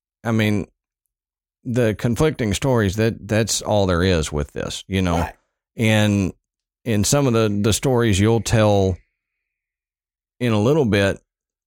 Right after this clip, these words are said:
Speaker 1: it, you know, they're all over the map anyway.
Speaker 2: Right.
Speaker 1: So you've got, you know, it performing this way in one scenario and it performing this way in another scenario, and it's not always the same. So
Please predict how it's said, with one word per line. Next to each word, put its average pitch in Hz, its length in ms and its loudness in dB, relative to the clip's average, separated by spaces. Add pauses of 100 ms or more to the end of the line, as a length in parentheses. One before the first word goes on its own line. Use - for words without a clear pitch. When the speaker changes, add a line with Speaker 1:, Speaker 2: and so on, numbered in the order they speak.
(180)
Speaker 1:
it, 110 360 -4
you 123 160 -2
know, 104 320 -2 (200)
they're 131 280 0
all 113 200 2
over 98 200 2
the 85 80 0
map 104 460 0
anyway. 104 540 -4 (360)
Speaker 2:
Right. 262 160 -6
Speaker 1:
So 104 440 0 (100)
you've 113 260 -2
got, 110 480 -2 (760)
you 120 600 -4
know, 107 140 0
it 127 320 -2
performing 117 540 -2
this 120 240 0
way 110 320 2
in 104 160 0
one 113 180 0
scenario 101 500 0
and 92 120 -2
it 82 120 -6
performing 95 460 -2
this 101 200 -2
way 90 180 -2
in 85 60 -2
another 101 300 0
scenario, 82 520 -2
and 82 100 -2
it's 82 120 -4
not 92 140 0
always 67 300 -2
the - 80 -10
same. - 420 -4 (1400)
So 110 440 2